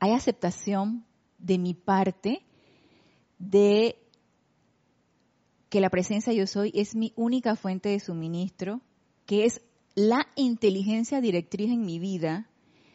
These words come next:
y que es mi protección invencible? ¿Hay aceptación de esto?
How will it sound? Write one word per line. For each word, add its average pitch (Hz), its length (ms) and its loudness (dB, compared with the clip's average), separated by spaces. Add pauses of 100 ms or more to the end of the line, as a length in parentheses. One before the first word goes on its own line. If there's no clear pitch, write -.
(160)
y 196 140 -4
que 202 140 2
es 247 80 4
mi 269 120 4
protección 208 640 -4
invencible? 180 920 -2 (760)
¿Hay 214 160 2
aceptación 214 760 -4
de 220 140 0
esto? - 400 -8